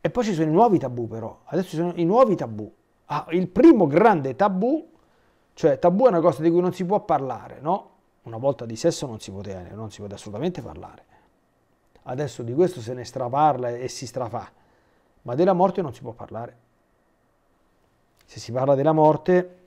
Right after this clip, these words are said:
in certi ambienti, per bene che va, parte qualche gesto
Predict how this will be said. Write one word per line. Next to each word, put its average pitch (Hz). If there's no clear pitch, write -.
in 117
certi 131
ambienti, 147
per 123
bene 175
che 185
va, 160
parte 170
qualche 147
gesto 135